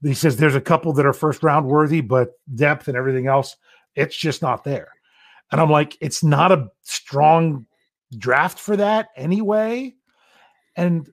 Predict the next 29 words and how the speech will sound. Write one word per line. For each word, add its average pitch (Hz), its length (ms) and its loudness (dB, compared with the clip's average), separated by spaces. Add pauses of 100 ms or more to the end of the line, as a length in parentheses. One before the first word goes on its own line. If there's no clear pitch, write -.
(840)
my 165 200 -2
point 175 280 -4
is, 143 180 -4
is - 340 -10
the 151 100 -8
Steelers 240 460 -2
usually 185 320 2
keep 170 320 -6
six - 300 -8
defensive 123 520 -6
linemen. 98 380 -14 (960)
Last 190 300 0
year, 226 80 2
they 180 120 4
kept 180 280 0
seven 131 440 -2 (800)
all 196 180 4
season. 233 440 0 (400)
Now, 156 460 0 (720)
guys 170 340 2
were 143 260 0 (200)
on 127 240 -10
the 98 80 -14
covid 202 400 4
list 175 640 4
or 95 300 -8
injured 175 480 2
or 135 100 -2
whatever, 123 420 -2